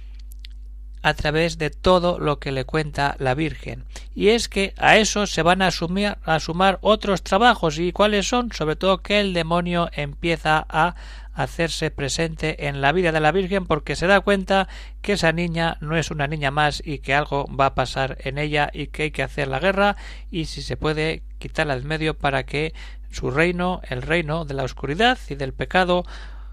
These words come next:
vaya adelante y no caiga bajo el poder de esta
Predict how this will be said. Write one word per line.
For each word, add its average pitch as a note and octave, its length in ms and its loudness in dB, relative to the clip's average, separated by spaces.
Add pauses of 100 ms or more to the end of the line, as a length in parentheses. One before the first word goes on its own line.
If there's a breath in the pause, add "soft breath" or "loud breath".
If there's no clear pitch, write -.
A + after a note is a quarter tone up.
(200 loud breath)
vaya D#3+ 400 6
adelante D3+ 680 2
y C#3 100 -4
no D3 160 0
caiga C#3+ 500 0
bajo C3 520 -2
el B2+ 160 -2
poder B2+ 460 -2
de C3 120 -4
esta C3+ 400 -6